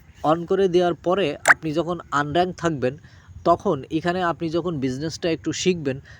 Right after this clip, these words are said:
দেখুন আমাদের কিন্তু চ্যালেঞ্জার টিম বা আমাদের টিমের যে সাপোর্টগুলো আছে, এখানে প্রতিদিন আমাদের এই বিজনেসটা সম্পর্কে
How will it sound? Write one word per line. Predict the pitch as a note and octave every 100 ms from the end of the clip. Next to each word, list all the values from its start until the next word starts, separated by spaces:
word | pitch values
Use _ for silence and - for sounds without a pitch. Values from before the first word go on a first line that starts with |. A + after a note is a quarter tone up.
| -
দেখুন | D#3+ F#3+ G#3 -
আমাদের | D3+ E3 F3+ F#3
কিন্তু | F3+ F#3+ F3+ F3
চ্যালেঞ্জার | C#3+ E3 D3 E3+ E3 E3 -
টিম | D#3+ C3+ C3+
বা | C#3+ -
আমাদের | C#3+ D#3 D#3 D#3+ -
টিমের | F3+ C#3+ C#3+ - - - -
যে | A#2 C#3 D3+
সাপোর্টগুলো | - - D3 F3+ E3 F3
আছে, | F3 D3 D#3 C#3
এখানে | C#3 E3+
প্রতিদিন | E3 E3+ E3 D#3+ F3+
আমাদের | D#3+ D3 D3+ D#3
এই | D3
বিজনেসটা | C3 B2+ B2+ D3 - E3
সম্পর্কে | - C#3+ D#3 D3 C3